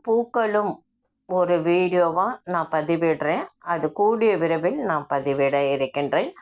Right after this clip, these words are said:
அதுக்கு முன்னாடி நாங்க என்ன பூவை வச்சு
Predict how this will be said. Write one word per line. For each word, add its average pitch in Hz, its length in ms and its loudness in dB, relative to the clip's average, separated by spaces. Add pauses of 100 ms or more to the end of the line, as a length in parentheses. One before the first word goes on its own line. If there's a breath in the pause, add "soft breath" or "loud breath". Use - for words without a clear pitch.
(880 loud breath)
அதுக்கு 233 680 0
முன்னாடி 254 640 0
நாங்க 190 260 0 (160)
என்ன 240 320 0
பூவை 233 400 0
வச்சு 190 460 0